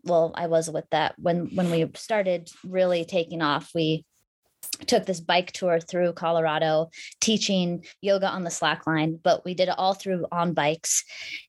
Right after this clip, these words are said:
And, um, we taught whoever we could, and it was all found donation based. And they gave us money, and we gave it all to a nonprofit called Beads of Courage. So what I guess I'm trying to say is that, like, from,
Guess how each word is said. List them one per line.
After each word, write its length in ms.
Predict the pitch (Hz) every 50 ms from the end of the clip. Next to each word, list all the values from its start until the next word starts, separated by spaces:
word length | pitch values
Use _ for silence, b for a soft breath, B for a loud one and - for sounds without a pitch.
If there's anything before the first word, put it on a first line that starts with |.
| _ -
And, 520 | 190 180 180 170 165 170 165 170 160 - -
um, 600 | 180 180 165 165 160 156 156 160 160 160 165 160 - - - -
we 520 | 175 180 165 160 160 156 156 151 147 160 B B B B B B B B _
taught 340 | - - 220 208 190 - - - 98 92 - - _ _ - 180 190
whoever 480 | - 208 190 196 202 220 233 233 247 247
we 120 | 233 220
could, 460 | - - - 202 185 185 185 185 180 - -
and 140 | 180 180
it 80 | 175 180
was 120 | 165 170
all 180 | - - 190 196
found 300 | 196 - 190 175 160 151 - 170 - -
donation 440 | - 190 175 170 160 160 - 165 160
based. 440 | - - - 202 185 - - - -
And 300 | - 180 180 175 170 170
they 160 | 165 175 170 165
gave 240 | - 208 214 202
us 180 | 214 208 - -
money, 480 | 196 185 185 185 185 180 180 180 - -
and 480 | - 170 170 165 165 165 160 165 160 - - -
we 320 | 170 170 170 165 160 156
gave 300 | 160 - 185 185 185 175
it 80 | 170 -
all 160 | 175 175 175
to 400 | 175 - 180 165 165 165 160 -
a 40 | 165
nonprofit 580 | 175 165 160 160 - - 120 147 - - - - - _
called 220 | - 180 165 165
Beads 200 | 170 165 165 -
of 120 | 165 160 -
Courage. 460 | - - - - - - - - B B B B B B B
So 380 | B - - 233 220 214 214 185
what 140 | 190 226 233
I 80 | 226
guess 260 | 214 214 247 262 262 -
I'm 120 | 277 254
trying 220 | - 240 214 196
to 60 | 185 -
say 400 | - - - 208 196 185 170 -
is 180 | - 175 175
that, 240 | 175 175 160 156 -
like, 340 | - 170 165 165 - - - - - - -
from, 520 | - 220 220 220 220 220 214 196 - -